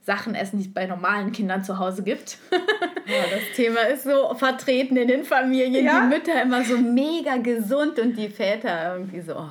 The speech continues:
Speaker 2: Gott, ey, geht's nicht mal normal?"
Speaker 1: Mhm. Ja, witzig. Ähm, ach, ja, und ich glaube, es hat verschiedene Gründe. Es war auch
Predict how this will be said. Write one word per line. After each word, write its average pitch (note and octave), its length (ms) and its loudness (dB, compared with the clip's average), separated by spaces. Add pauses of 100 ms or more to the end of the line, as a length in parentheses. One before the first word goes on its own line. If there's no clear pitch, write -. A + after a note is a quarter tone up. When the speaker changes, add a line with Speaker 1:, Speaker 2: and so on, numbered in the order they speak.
Speaker 2:
Gott, D3 240 -16
ey, C3+ 140 -6
geht's G#3 420 -8
nicht G3+ 140 -6
mal F3+ 160 -4
normal?" F3 480 -8 (260)
Speaker 1:
Mhm. A#3+ 440 -2 (1700)
Ja, G#3+ 200 -4
witzig. G3 480 -6
Ähm, G3+ 460 -4 (960)
ach, A#3+ 240 -2
ja, A#3 320 2
und A3+ 400 -6 (240)
ich A#3 160 -12
glaube, C4+ 720 -2 (1080)
es A3+ 180 -10
hat A3+ 160 -4
verschiedene A3+ 640 -6
Gründe. F#3 520 -4 (380)
Es G3 180 -16
war A3 200 0
auch A3 260 -2